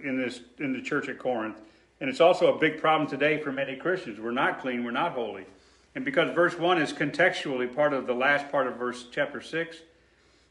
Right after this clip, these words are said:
we see that, that Paul is addressing separation. I already talked about this. He's talking separation,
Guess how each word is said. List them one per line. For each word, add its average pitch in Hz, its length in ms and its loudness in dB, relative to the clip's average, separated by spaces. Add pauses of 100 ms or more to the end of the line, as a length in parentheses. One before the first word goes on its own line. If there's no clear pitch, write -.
we 139 140 -2
see 170 240 2
that, 143 420 -2 (420)
that 131 240 -4
Paul 170 340 4
is 127 100 -2
addressing 131 520 0
separation. 135 640 0
I 117 40 -2
already 120 220 -4
talked 123 180 -4
about 107 200 -8
this. 107 180 -10
He's 117 140 -14
talking 147 340 -2
separation, 156 640 -2